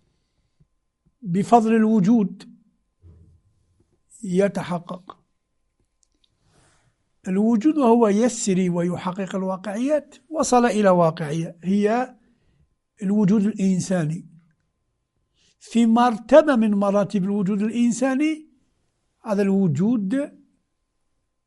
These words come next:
العلمي، يعني النفس متلبسة بالعلم. على ابن-، على مبنى القدماء أصالة الماهية، النفس جوهر والعلم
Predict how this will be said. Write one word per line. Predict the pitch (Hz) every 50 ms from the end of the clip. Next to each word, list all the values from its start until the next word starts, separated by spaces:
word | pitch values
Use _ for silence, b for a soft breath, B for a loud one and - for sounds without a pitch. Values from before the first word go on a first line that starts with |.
| _ _ _ _ _ _ _ _ _ _ _ -
العلمي، | 190 180 165 151 147 165 214 190 202 190 175 175 190 202 196 -
يعني | - 196 175 190 196
النفس | 196 196 196 202 240 294 - - - - - 285 294 311 311 - _ _ _ _ _ _ _ _ _ _ _ _ _ _ _ _ _ _ _ _ _ _ _ _ _ _ _ -
متلبسة | 202 175 170 180 202 196 202 196 190 208 226 208 170 185 226 - - 214 220 220
بالعلم. | 175 156 165 156 160 196 180 156 143 143 135 143 147 - - - _ _ _ _ _ _ _ _ _ _ _ _ _ _ _ _ _ -
على | 269 269 285 311
ابن-، | 294 - 240 233
على | 240 226 240 226 226 180 180 202 208
مبنى | 208 220 190 165 175 175
القدماء | 165 - - 175 160 160 190 202 202 214 - 165
أصالة | 147 - 180 165 160 165
الماهية، | 170 160 160 170 170 185 233 269 277 - - _ _ _ _ _ _ _ _ _ _ _ _ _ _ _ _ _ _ _ _ _ _ _ _ 233
النفس | 196 196 196 196 202 214 202 - - 160
جوهر | 139 151 180 170 156 156 196 233 269 302 302 - - - _ _ _ _ _ _ _ _ _ _ _ _ _ _ _ _ _ _ _ _ _ _ -
والعلم | 208 190 190 190 185 - 202 285 285 277 285 285